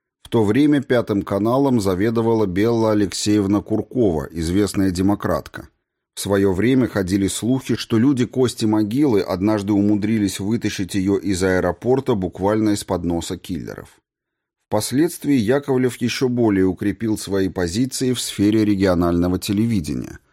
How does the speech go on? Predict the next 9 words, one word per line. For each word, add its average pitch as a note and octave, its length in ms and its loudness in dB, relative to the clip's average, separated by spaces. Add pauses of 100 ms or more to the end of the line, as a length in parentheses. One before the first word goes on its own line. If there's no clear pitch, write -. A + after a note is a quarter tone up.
(340)
Он F2+ 160 2
даже F#2 260 2
официально G2+ 600 0
стал G2 280 0
президентом F2+ 800 0
некоего G#2 460 2
фонда G2+ 460 0
развития E2+ 560 -2
телевидения. C#2 840 -6